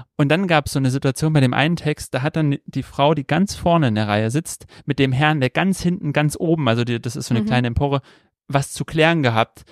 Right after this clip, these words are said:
Speaker 1: und hat immer so übelst die Handzeichen gemacht und immer so nach da hinten so, „Ja, ja, nee, nachher.“ Und der dann auch so, und das, die haben das einfach durchgezogen, ne?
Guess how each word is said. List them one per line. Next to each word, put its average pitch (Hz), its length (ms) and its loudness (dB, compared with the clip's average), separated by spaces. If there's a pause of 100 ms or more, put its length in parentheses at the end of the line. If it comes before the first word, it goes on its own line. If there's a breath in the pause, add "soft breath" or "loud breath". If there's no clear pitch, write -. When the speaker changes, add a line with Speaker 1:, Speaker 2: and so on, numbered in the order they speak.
(120)
Speaker 1:
und 127 160 2
hat 151 160 0
immer 170 220 2
so 156 140 2 (120)
übelst 208 380 0
die 143 100 0
Handzeichen 131 640 0
gemacht 120 400 -2
und 143 100 -6
immer 160 160 0
so 143 100 -4
nach 139 140 -2
da 147 80 0
hinten 170 260 0
so, - 100 -8
„Ja, - 160 -20
ja, 202 140 -14
nee, 208 140 -2
nachher.“ 233 440 0 (220 loud breath)
Und 156 160 -4
der 156 100 -2
dann 151 200 -4
auch 160 220 -2
so, 175 260 0 (460 loud breath)
und 147 120 4
das, 139 120 2
die 127 180 0
haben 117 120 -4
das 101 120 -8
einfach 113 240 -6
durchgezogen, 123 600 -2
ne? 143 140 0